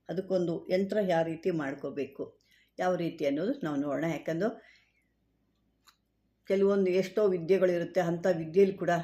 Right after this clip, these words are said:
ನಮ್ಮ ಶತ್ರುಗಳನ್ನ ಯಾವ ರೀತಿ ಒಂದು ಅವ್ರನ್ನ ನಮ್ಮಿಂದ ದೂರ ಆಗ್ಬೇಕು, ನಮ್ಗೆ ಯಾವುದೇ ರೀತಿ ತೊಂದರೆಗಳು ಆಗ್ಬಾರ್ದು ಅನ್ನೋದು ನಾವು, ಯಾಕೆಂದ್ರೆ ಸಾಕಷ್ಟು ಬಗ್ಗೆ ನಾವು ಹೇಳ್ತಾನೆ ಇರ್ತೀವಿ, ಮತ್ತೆ ಪದೇ ಪದೇ ಅದನ್ನೇ ನಾನು ಮತ್ತೆ ಹೇಳ್ತಾ ಹೇಳಕ್ಕೆ ನನಗೂ ಇಷ್ಟ ಆಗಲ್ಲ.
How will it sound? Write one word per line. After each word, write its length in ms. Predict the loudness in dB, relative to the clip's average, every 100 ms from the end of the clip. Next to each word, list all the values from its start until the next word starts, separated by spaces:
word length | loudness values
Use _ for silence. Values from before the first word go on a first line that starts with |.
| -4
ನಮ್ಮ 240 | -4 -2 -2
ಶತ್ರುಗಳನ್ನ 580 | -2 -4 0 2 2 2
ಯಾವ 260 | 2 0
ರೀತಿ 340 | 0 -4 -2 -2
ಒಂದು 280 | -2 -2
ಅವ್ರನ್ನ 260 | -2 -2 -4 -6 -10 _ _ _ _
ನಮ್ಮಿಂದ 360 | -2 0 2 4
ದೂರ 360 | 2 2 0
ಆಗ್ಬೇಕು, 580 | 0 -2 -4 -4 -4 -2
ನಮ್ಗೆ 320 | -2 -2 0
ಯಾವುದೇ 280 | 0 2 0
ರೀತಿ 240 | 0 -4 -6
ತೊಂದರೆಗಳು 600 | -4 -2 0 0 0 -2
ಆಗ್ಬಾರ್ದು 600 | -6 -6 -6 -8 -10 _ _ _ _ _ _ _ _ _ _ -6
ಅನ್ನೋದು 380 | -2 0 0 2
ನಾವು, 360 | 2 2 0 -2
ಯಾಕೆಂದ್ರೆ 340 | -4 -2 0 0
ಸಾಕಷ್ಟು 540 | -2 -2 -4 -4 0
ಬಗ್ಗೆ 300 | 0 2 0
ನಾವು 180 | 2 2
ಹೇಳ್ತಾನೆ 400 | 2 2 2 2
ಇರ್ತೀವಿ, 420 | 0 2 0 0
ಮತ್ತೆ 260 | -6 -2 -2
ಪದೇ 340 | -2 0 0
ಪದೇ 260 | 2 0 2
ಅದನ್ನೇ 520 | 2 2 0 2 0
ನಾನು 260 | 2 2 2
ಮತ್ತೆ 300 | 0 0 -2
ಹೇಳ್ತಾ 280 | -2 -4 -4
ಹೇಳಕ್ಕೆ 300 | -4 -4 -6
ನನಗೂ 200 | -2 -4
ಇಷ್ಟ 240 | -4 -6
ಆಗಲ್ಲ. 340 | -4 -4 -4